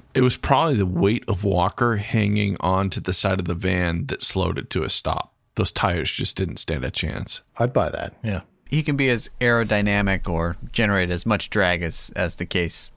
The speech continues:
Speaker 3: needs.
Speaker 1: His beard is kinda like a bird's feather.
Speaker 3: Very much so. <laughs> So, here's a philosophical question for you guys. This is in the context of Roundhouse Roulette here. As far as our <laughs> stats go,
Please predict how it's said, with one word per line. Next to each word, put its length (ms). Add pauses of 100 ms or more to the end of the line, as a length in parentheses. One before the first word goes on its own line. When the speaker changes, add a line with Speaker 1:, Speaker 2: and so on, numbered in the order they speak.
Speaker 3:
needs. 420 (220)
Speaker 1:
His 260
beard 540 (380)
is 180
kinda 240
like 200
a 40
bird's 340
feather. 420 (300)
Speaker 3:
Very 220
much 240
so. 300
<laughs> 60 (2500)
So, 400 (800)
here's 240
a 40
philosophical 720
question 360
for 120
you 140
guys. 320
This 200
is 160
in 220
the 80
context 600
of 200
Roundhouse 460
Roulette 320
here. 260 (440)
As 140
far 200
as 100
our 60
<laughs> 40
stats 480
go, 280